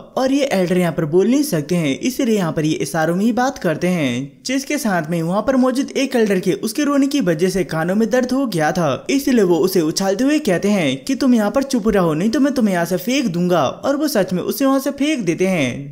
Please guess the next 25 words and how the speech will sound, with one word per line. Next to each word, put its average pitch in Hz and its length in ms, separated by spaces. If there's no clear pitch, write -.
लेकिन 208 320
वहाँ 202 160
पर 165 160
दूसरा 208 320
एल्डर 175 320
उसे - 260
वहाँ 277 120
पर 277 140
पकड़ 285 320
लेता 180 300
है 143 460
और 285 200
उसे 294 220
देखकर 175 420
खुश 233 260
होने 277 240
लगता 180 340
है, 127 560
जहाँ 170 300
पर 143 180
दूसरा 240 440
एल्डर 156 260
उससे 202 380
कहता 180 320
है 151 280